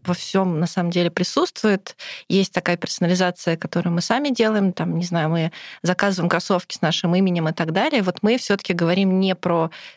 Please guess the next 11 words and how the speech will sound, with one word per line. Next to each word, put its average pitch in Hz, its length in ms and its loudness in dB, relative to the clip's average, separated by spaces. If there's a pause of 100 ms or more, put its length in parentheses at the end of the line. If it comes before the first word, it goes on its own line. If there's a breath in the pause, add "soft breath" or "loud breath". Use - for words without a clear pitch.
(100)
персонализацию 175 760 2
по 190 140 -2
запросу, 175 720 0
а 226 160 2
персонализацию 180 1000 0
в 202 240 0
маркетинге. 175 880 -2 (520)
И 233 120 2
теперь 208 280 0
про - 120 -4
сиро. 180 400 0